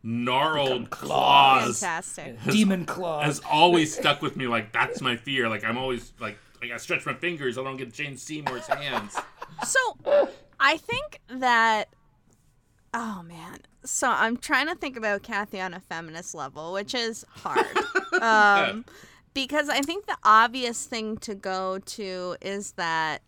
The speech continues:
Speaker 3: she's Eve and she's, like, corrupting everyone. But that is actually not where this is going biblically, because
Speaker 1: No.
Speaker 3: as readers, maybe we should have spelled it out for you. Her name is spelled with a C. <laughs> And I,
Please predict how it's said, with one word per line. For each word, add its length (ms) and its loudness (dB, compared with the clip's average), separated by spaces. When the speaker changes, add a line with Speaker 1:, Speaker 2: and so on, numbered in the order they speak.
Speaker 3:
she's 500 -8
Eve 680 -10
and 420 -8
she's, 560 -10
like, 240 -6
corrupting 460 -4
everyone. 280 -8
But 140 -8
that 220 0
is 100 -4
actually 480 -4
not 640 0
where 440 -4
this 220 -8
is 80 -10
going 400 -8
biblically, 500 -8
because 380 -10
Speaker 1:
No. 80 -4
Speaker 3:
as 280 2
readers, 720 -10
maybe 240 -4
we 100 -6
should 180 -4
have 80 -6
spelled 300 -2
it 60 0
out 220 2
for 160 -6
you. 320 -10
Her 160 -8
name 260 -6
is 100 -8
spelled 300 -6
with 140 -8
a 60 -16
C. 540 -16
<laughs> 40 -20
And 180 2
I, 140 0